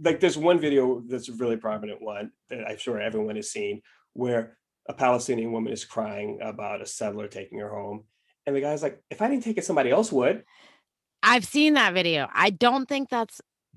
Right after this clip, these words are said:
Speaker 2: propag-, th-, it's, like, this guy from Brooklyn, I think.
Speaker 1: Yeah, there, there are a lot of Hasidic settlers from Brooklyn.
Speaker 2: Yeah.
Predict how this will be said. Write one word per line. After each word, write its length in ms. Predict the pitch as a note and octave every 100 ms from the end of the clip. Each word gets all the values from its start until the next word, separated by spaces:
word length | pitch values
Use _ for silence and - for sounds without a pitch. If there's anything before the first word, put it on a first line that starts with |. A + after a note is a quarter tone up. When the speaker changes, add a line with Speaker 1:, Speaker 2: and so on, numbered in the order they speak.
| _ -
Speaker 2:
propag-, 520 | G#3+ G3+ A3 F#3+ -
th-, 140 | - -
it's, 160 | G3+
like, 200 | G#3+ F#3+
this 200 | D#3+ F#3+
guy 580 | - F3 F3 F#3+ F3 - E3
from 320 | - F3+ E3
Brooklyn, 480 | F#3 F3 - G3 A3
I 160 | A3+
think. 340 | A#3 B3+ C4 A#3+ - _
Speaker 1:
Yeah, 340 | C#3+ C3+ B2 A#2
there, 280 | C3 C3
there 180 | C3 C3
are 20 | B2
a 40 |
lot 340 | A#2 A#2 A#2 A2+
of 80 |
Hasidic 460 | A2+ A2 A#2 G#2+ -
settlers 420 | - G#2 - -
from 140 | - A2
Brooklyn. 240 | A2+ G#3+
Speaker 2:
Yeah. 320 | B3 A3+ C#3+